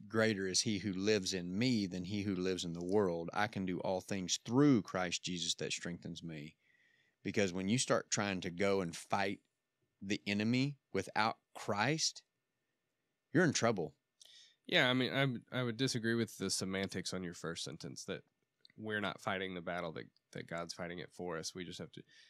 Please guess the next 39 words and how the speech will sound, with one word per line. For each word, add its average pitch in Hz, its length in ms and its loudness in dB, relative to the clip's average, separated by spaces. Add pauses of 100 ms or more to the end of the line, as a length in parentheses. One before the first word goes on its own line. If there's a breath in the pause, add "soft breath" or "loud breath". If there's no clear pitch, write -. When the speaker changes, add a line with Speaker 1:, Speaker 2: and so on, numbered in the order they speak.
(140)
Speaker 2:
and 117 120 0
I 131 40 2
think 131 180 2
we 127 120 2
are 117 140 4
fighting 101 360 -2
the 87 80 -6
battle. 80 600 -6
Speaker 1:
Yeah, 110 220 4
I 127 80 4
think 120 200 0
it's 90 280 0
what 92 280 0
Ephesians 98 420 0
said. 90 360 0 (140)
Speaker 2:
Yeah. 87 260 -8
Speaker 1:
We're 120 260 6
not 104 240 2
fighting 90 580 0
against 92 340 -4
flesh 90 320 -2
and 85 120 -6
blood, 87 360 0
but 85 160 -4
the - 80 -8
powers 87 360 -4
and 82 100 -10
principalities. 85 720 -8 (200 loud breath)
Speaker 2:
But 101 140 0
we 107 200 0
are 101 200 2
fighting 67 360 -12
against 76 360 -10
them. - 160 -12
Speaker 1:
Yeah, 101 160 6
we 101 320 6
are. 92 420 4
Speaker 2:
Yeah. 98 380 -6
Speaker 1:
Uh, 92 40 -2